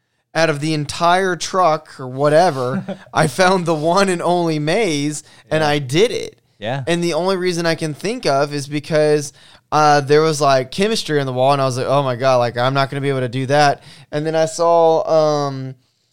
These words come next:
Speaker 1: some math somewhere, and I was like, "Well, I can kinda do that, but there's people over there." And I saw some computers with typing, and I was like, "Well, I'm a really slow typer, so I don't necessarily wanna go check that out just yet." So it was like, I, I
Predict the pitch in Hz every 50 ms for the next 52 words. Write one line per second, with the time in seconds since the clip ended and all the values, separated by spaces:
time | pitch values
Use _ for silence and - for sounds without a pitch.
0 | - _ - - - 156 156 151 147 143 143 135 131 139 151 180 208 208 - -
1 | - 151 135 131 135 135 139 135 135 123 135 127 - 147 160 170 180 175 175 165
2 | - 180 185 190 185 156 156 156 156 151 131 123 139 127 139 127 - - 165 160
3 | - 160 143 143 135 120 120 120 117 139 143 135 127 123 120 - - - - -
4 | - 127 139 143 147 - 170 165 160 - 156 147 135 - 165 151 139 147 160 175
5 | 165 170 151 - 135 131 127 - - - 156 170 160 - 139 131 131 131 131 127
6 | 117 127 117 120 120 123 147 165 156 139 127 123 139 147 147 151 143 139 131 127
7 | - - 135 131 127 120 - 120 117 117 113 - 95 90 98 - - - - -
8 | - - - 117 120 120 135 139 143 117 135 151 151 - - 131 - 151 143 139
9 | 139 131 135 131 127 127 117 131 127 127 123 110 - - _ _ _ - - 131
10 | 123 123 - - - 127 123 123 123 113 85 110 117 120 117 - - - 131 127
11 | - - - 120 - - - - - - 165 160 160 139 175 175 165 156 165 156
12 | - - - - - - _ - - 156 160 156 151 - - - _ _ - -
13 | 147 151 151 151 147 147 143 143 -